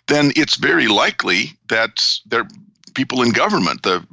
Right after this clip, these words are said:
legislators, regulators are gonna approach industries and say, "Look, we can help you out. And if you don't play ball, we're gonna hurt you." So in a way, it's a kind of protection or extortion racket. But still, the result is going to be a tendency towards cronyism.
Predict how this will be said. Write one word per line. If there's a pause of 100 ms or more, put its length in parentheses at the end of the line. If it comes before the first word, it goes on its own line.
(240)
legislators,
regulators
are
gonna
approach
industries (380)
and
say, (640)
"Look,
we
can
help
you
out. (140)
And
if
you
don't
play
ball,
we're
gonna
hurt
you." (340)
So
in
a
way,
it's
a
kind
of
protection
or
extortion
racket. (500)
But
still, (360)
the
result
is
going
to
be
a
tendency
towards
cronyism.